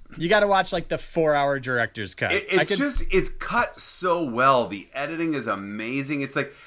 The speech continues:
Speaker 2: how do you make a movie three and a half hours long that you're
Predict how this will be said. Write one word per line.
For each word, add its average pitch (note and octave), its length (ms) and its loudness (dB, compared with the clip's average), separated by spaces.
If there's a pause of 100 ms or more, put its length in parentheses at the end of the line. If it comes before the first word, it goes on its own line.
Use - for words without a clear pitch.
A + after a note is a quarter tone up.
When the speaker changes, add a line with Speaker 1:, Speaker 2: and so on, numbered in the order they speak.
Speaker 2:
how C#4+ 180 -4
do F#4 80 -8
you G4 100 -8
make G#3 260 -4
a F3 60 -4
movie D3+ 320 0
three D#3+ 300 -4
and E3 80 -2
a D#3 60 -2
half D3+ 260 0
hours C3+ 320 0
long A2+ 680 0 (400)
that C#3+ 200 -2
you're - 240 -6